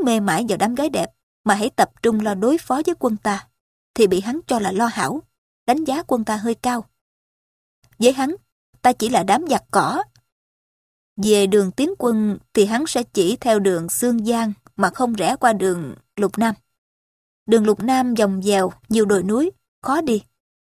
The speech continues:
Đã vậy, dân vùng núi vốn căm giặc đã lâu, nên hắn không dễ gì tiến quân nhanh được đâu. Hơn nữa, vì nóng lòng giải vây cho Đông Quan,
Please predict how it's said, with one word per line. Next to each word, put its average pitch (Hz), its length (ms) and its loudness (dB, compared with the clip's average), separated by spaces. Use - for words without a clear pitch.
Đã 240 220 2
vậy, 196 500 2
dân 247 300 2
vùng 190 220 0
núi 269 320 0
vốn 254 220 0
căm 240 240 0
giặc - 180 -4
đã 226 120 0
lâu, 233 200 0
nên 202 460 0
hắn 302 160 -4
không 240 220 2
dễ 202 100 2
gì 233 220 0
tiến 269 320 -4
quân 220 180 0
nhanh 233 180 0
được 196 160 0
đâu. 220 120 -2
Hơn 254 140 0
nữa, 208 200 2
vì 202 360 6
nóng 240 220 0
lòng 196 240 2
giải 208 200 0
vây 220 180 -2
cho 247 140 -4
Đông 233 160 -2
Quan, 214 220 -4